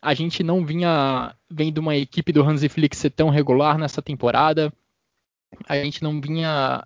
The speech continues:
vendo uma equipe tão dominante em alguns jogos, mas contra o Borussia Dortmund, e aí principalmente considerando o nível do adversário, foi uma atuação de altíssimo nível do Ba-,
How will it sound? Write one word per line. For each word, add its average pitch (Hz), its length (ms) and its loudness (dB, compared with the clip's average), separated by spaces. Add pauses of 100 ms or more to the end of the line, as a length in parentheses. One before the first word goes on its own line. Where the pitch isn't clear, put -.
vendo 151 300 -2
uma 147 180 0
equipe 143 360 0
tão 147 240 2
dominante 147 760 2
em 151 80 -2
alguns 139 340 2
jogos, 170 640 4 (360)
mas 135 240 -4
contra 147 240 0
o 156 40 4
Borussia 151 380 4
Dortmund, 135 480 2
e 139 40 0
aí 139 220 0 (120)
principalmente 156 500 -4
considerando 143 800 0
o 156 100 2
nível 151 380 6
do 143 120 6
adversário, 139 920 2 (640)
foi 143 200 4
uma 156 200 0
atuação 151 500 2
de 160 180 2
altíssimo 156 540 2
nível 131 420 4
do 127 140 0
Ba-, 131 300 4